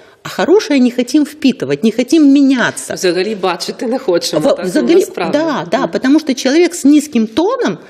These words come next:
Speaker 1: эмоциональным, ему комфортнее в негативе. Вот есть такие психологические, как бы, моменты, которых можно сказать, человек позитивный, это который все время находится в приподнятом, таком оптимистическом настроении,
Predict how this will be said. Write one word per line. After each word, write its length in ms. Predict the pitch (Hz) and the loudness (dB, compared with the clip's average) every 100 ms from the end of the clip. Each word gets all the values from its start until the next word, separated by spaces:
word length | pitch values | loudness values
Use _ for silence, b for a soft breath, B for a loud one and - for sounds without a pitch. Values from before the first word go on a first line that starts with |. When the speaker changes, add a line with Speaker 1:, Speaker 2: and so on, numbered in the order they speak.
| B | B
Speaker 1:
эмоциональным, 840 | 196 214 - 214 202 135 123 127 - B B - | -2 -2 0 -2 -2 -4 -6 -8 -12 B B -2
ему 280 | 226 330 | 4 4
комфортнее 880 | 359 233 220 - - 330 320 233 220 | 2 -2 -4 -4 -2 0 0 -2 0
в 60 | 190 | 2
негативе. 720 | 226 208 202 - 202 131 92 - _ _ _ _ _ - | 2 0 -2 -4 -4 -4 -10 -16 _ _ _ _ _ -6
Вот 180 | 156 156 | -6 -4
есть 220 | 170 - | -4 -4
такие 240 | - - - - | -4 -10 -16 -14
психологические, 920 | - - 185 196 175 - - 160 147 B B B | -8 -4 -2 -4 -8 -10 -8 -2 -2 B B B
как 120 | 160 | -6
бы, 140 | 165 | -4
моменты, 440 | 185 214 523 523 226 | -2 0 0 -2 -4
которых 420 | - - 185 - | -4 -4 -4 -2
можно 240 | 165 160 | -4 -4
сказать, 380 | 151 - 131 131 | -6 -4 -4 -4
человек 280 | - 160 - | -4 -6 -4
позитивный, 600 | 190 180 180 180 143 131 | -4 -4 -6 -6 -4 -6
это 140 | 123 127 | -8 -8
который 260 | - 135 | -8 -6
все 180 | 131 135 | -8 -4
время 220 | 127 123 | -4 -4
находится 400 | 120 - 135 143 | -6 -4 -4 -4
в 40 | - | -6
приподнятом, 580 | 208 339 339 247 208 | -4 0 0 -2 -6
таком 340 | 180 156 - 139 | -8 -8 -6 -8
оптимистическом 800 | - 147 156 320 - - 196 185 | -10 -10 -2 -2 -2 -4 -4 -4
настроении, 480 | 165 165 147 143 | -6 -2 -2 -2